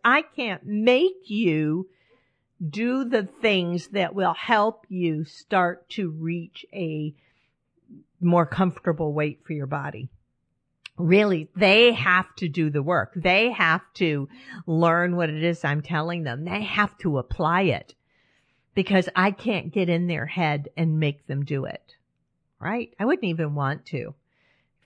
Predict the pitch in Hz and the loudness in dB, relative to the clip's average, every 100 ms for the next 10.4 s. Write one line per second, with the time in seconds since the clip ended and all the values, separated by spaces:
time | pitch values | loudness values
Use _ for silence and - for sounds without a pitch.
0 | 508 - 587 - - - 233 233 226 226 | -6 -2 0 0 -2 0 2 4 2 2
1 | 180 156 214 330 160 175 175 240 370 370 | 0 2 2 2 2 2 2 0 0 0
2 | 175 170 - 156 - - 214 202 185 190 | 0 0 -4 -6 -6 -4 -2 0 0 -2
3 | 202 190 170 180 180 196 180 220 233 208 | -2 -2 -2 -2 -2 0 0 0 -4 -4
4 | 185 175 175 165 160 208 196 135 - - | 0 0 0 0 0 -2 -6 -4 -6 -10
5 | - _ _ - 165 - 170 147 135 131 | -20 _ _ -10 -10 -4 -2 -2 -4 -6
6 | - - 311 - - - - 480 - - | -6 -2 -2 -2 0 2 4 4 4 -2
7 | - 190 277 349 - - _ - 262 - | 0 0 0 0 -4 -20 _ 0 0 2
8 | 254 214 - - 208 233 226 226 226 - | 0 0 0 2 2 2 2 0 0 4
9 | 392 403 339 254 208 190 - 220 226 277 | 6 8 8 8 6 2 -4 -8 -2 0
10 | 214 208 185 190 | 2 4 4 2